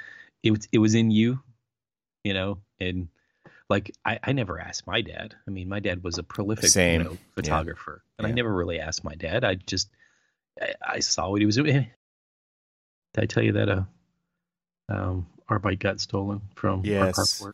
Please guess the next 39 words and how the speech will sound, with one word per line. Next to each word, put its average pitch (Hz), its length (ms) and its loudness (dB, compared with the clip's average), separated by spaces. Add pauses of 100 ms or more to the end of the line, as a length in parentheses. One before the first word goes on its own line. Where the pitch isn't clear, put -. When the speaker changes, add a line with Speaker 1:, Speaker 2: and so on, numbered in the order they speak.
Speaker 2:
Yeah, 95 180 -2
you 87 140 0
did. 82 260 -2 (1300)
Speaker 1:
And, 90 260 -4
uh, 87 180 -4 (360)
<clears throat> 110 240 6
so 113 180 4
I 107 80 0
was 101 140 2
looking 98 240 2
around 87 300 0
to, 87 220 0 (180)
you 92 100 -4
know, 82 140 -2
like, 82 300 -4 (640)
looking 85 380 0
on, 80 260 -2
um, 80 320 -6 (140)
like, 78 220 -8 (260)
Facebook, 85 560 -4
uh, 80 260 -2
Marketplace 120 800 2
and 92 100 -2
just 90 200 -4
anywhere 98 420 4
that 85 220 -2 (100)
I 87 60 -2
could 87 200 -6
find, 85 220 -2
like, 80 140 -6
a 87 40 -2
decent 87 400 -4
one 85 280 -2
for, 82 440 0 (640)
for - 100 2
cheap. - 380 2 (420)
Speaker 2:
Yeah. 95 100 0
Speaker 1:
And, 85 280 -2
uh, 82 160 0